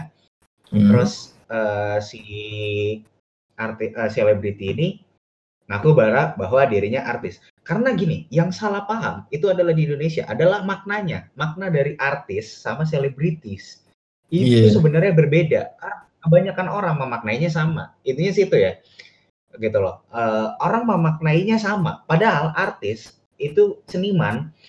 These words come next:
Speaker 2: selebritis itu ya selebriti. Itu beda artinya. Jadi yang salah kaprah itu adalah pemahamannya, bukan orangnya. Si selebriti ini, eh,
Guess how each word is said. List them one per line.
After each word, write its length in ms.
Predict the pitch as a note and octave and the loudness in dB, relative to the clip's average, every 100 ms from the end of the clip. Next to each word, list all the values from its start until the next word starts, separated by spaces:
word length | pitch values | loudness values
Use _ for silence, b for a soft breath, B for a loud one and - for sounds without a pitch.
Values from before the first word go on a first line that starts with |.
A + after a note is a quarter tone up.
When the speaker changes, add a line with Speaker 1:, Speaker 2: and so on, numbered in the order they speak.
| b - | b -4
Speaker 2:
selebritis 960 | E3 D#3 D#3 D3 G#3 - G#2 G#2+ - - | 4 8 8 6 2 0 -6 -6 -8 -6
itu 240 | D3 A3 | 0 4
ya 80 | F3 | 4
selebriti. 720 | D3+ A#2+ A#2 G3+ - A2 - - | 4 2 4 2 0 -6 -10 -2
Itu 240 | D#3+ F#3 | 2 4
beda 400 | E3 F3 G2 - _ - | 4 4 0 -2 _ -6
artinya. 400 | A#2+ A#2+ G2+ - _ | -4 -4 -6 -10 _
Jadi 320 | B2 G#3+ A#3 B B _ D3+ | -2 0 -2 B B _ 4
yang 160 | D#3 | 6
salah 320 | D#3 F3+ G3 F#3+ | 6 4 2 -2
kaprah 480 | A3 - A#2 A#2 - | -4 -2 0 0 -4
itu 160 | D3 G3 | 0 4
adalah 320 | E3 D3+ - | 4 4 2
pemahamannya, 720 | E3 C#3+ C#3+ C#3+ F3 E3 F#2 | 2 0 0 0 -2 -4 -4
bukan 480 | D3 D#3 D#3+ D#3 - | 0 0 0 0 0
orangnya. 560 | A2 A2 F3 - F2+ - _ _ _ _ - _ _ _ _ _ - | 0 2 0 -2 -6 -12 _ _ _ _ -20 _ _ _ _ _ -8
Si 80 | F#3+ | 2
selebriti 720 | A#3+ A3 A3+ A3 A#3 E4 D#4+ | 6 6 6 4 2 0 0
ini, 320 | A#2+ C3 D#3 - _ _ | 0 -4 -8 -12 _ _
eh, 760 | A2+ A#2 A#2 A2+ A2+ A2+ A#2+ | -8 -4 -2 0 0 0 -2